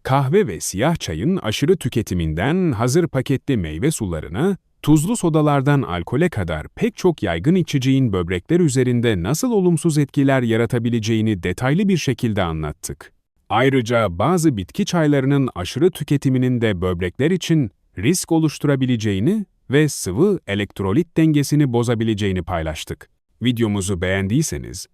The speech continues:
abone olmayı, videoyu beğenmeyi ve yorumlar kısmında kendi deneyimlerinizi paylaşmayı unutmayın. Paylaşacağınız her yorum, hem sizi hem de sevdiklerinizi bilinçlendirecek ve sağlıklı alışkanlıklar konusunda farkındalığı artıracaktır.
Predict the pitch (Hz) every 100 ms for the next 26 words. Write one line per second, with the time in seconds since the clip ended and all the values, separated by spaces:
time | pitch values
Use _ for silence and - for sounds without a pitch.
0 | _ _ - 107 110 135 190 101 78 73
1 | 95 160 - _ - 117 147 151 147 110
2 | 95 98 92 90 85 156 123 120 98 101
3 | 107 120 180 175 110 - 82 76 120 175
4 | _ _ - 147 185 240 170 151 139 135
5 | 131 127 123 123 117 104 101 101 104 107
6 | 214 226 139 107 - 80 69 71 _ _
7 | _ - 117 120 110 120 117 110 98 -
8 | 170 214 92 82 180 233 _ _ _ -
9 | 240 - 87 82 82 165 _ _ - 180
10 | 196 156 143 131 120 - 131 135 135 120
11 | 120 120 - 113 107 104 101 214 - 147
12 | - 113 110 110 - 214 143 - 131 117
13 | 107 - 104 90 120 113 - 104 143 208
14 | 170 156 170 165 160 165 147 85 82 92
15 | 85 87 - 85 76